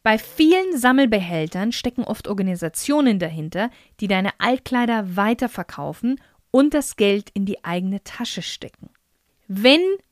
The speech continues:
du dich dazu entscheidest, in einen Altkleidercontainer deine Kleidung zu geben, dann bitte nur mit dem Label von Verwertung. Also fair mit F A I R geschrieben. Kleidungsstücke und Accessoires, die kaputt sind,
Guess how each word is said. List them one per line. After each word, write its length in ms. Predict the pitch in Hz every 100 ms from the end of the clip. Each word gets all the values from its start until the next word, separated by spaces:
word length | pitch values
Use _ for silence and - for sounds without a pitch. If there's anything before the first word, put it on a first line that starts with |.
| _
du 100 | 277
dich 140 | 262
dazu 280 | - 240 -
entscheidest, 800 | 202 208 - 202 190 185 - - -
in 100 | 214
einen 180 | 196
Altkleidercontainer 1200 | - - 240 - 220 202 190 190 - - 202 190
deine 220 | 180 170 170
Kleidung 480 | - 185 185 170
zu 220 | - - 175
geben, 420 | 220 285 233 240 - _
dann 160 | 196 185
bitte 240 | 220 208
nur 640 | 196 214 302 320 247 294 _
mit 160 | 208 196
dem 160 | 196 185
Label 560 | 175 190 226 254 302 - _
von 300 | - 208 202 _ _
Verwertung. 1400 | - - 240 233 220 220 _ - 185 208 196 175 127 - _ _ _ _ _
Also 220 | - 185 180
fair 500 | - 226 196 185 190
mit 280 | 208 185 466
F 300 | - 196 -
A 220 | - 202
I 240 | 214 214 -
R 280 | 202 180 151
geschrieben. 560 | 147 - 180 160 - _ _ _ _ _ _ _ _ _ _ _ -
Kleidungsstücke 720 | 269 339 453 403 - 349 302
und 80 | 269
Accessoires, 960 | 208 - - 185 - 202 240 311 -
die 100 | -
kaputt 520 | 247 226 - - 294 -
sind, 500 | - - 202 339